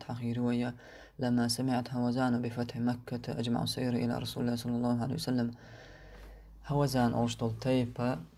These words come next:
تان خزن شخين أحا بيمارس مك حيحقن ألا.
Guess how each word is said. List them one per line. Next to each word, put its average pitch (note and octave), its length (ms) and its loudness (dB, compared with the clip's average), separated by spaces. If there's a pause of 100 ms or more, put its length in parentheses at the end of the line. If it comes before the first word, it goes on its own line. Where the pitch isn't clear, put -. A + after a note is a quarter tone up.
(160)
تان A#2 240 -2
خزن B2+ 340 4
شخين A#2 380 -2
أحا A#2 300 -4
بيمارس A#2 800 -2 (580)
مك B2+ 240 0
حيحقن A#2+ 600 2
ألا. A2+ 540 0